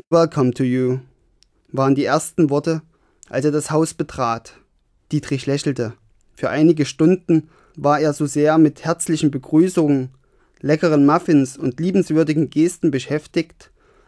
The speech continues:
dass er am Abend erschöpft ins Hotelbett sank und kaum mehr Zeit blieb, die neuen Eindrücke zu verarbeiten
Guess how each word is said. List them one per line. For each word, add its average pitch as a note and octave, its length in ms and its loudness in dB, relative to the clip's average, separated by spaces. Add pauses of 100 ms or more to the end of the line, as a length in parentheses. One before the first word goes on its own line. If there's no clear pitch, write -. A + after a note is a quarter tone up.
(220)
dass D3 180 -2
er D3 160 4
am C#3 140 2
Abend D#3 560 0 (220)
erschöpft - 520 -4
ins C#3+ 180 -2
Hotelbett D3 520 -4
sank - 480 -4 (180)
und C#3 180 0
kaum E3 220 2
mehr D3 140 0
Zeit D3+ 360 -4
blieb, D#3 260 -2
die C#3 80 -2
neuen C3 240 0
Eindrücke C#3+ 480 -2
zu D3 140 -6
verarbeiten C#3+ 760 -2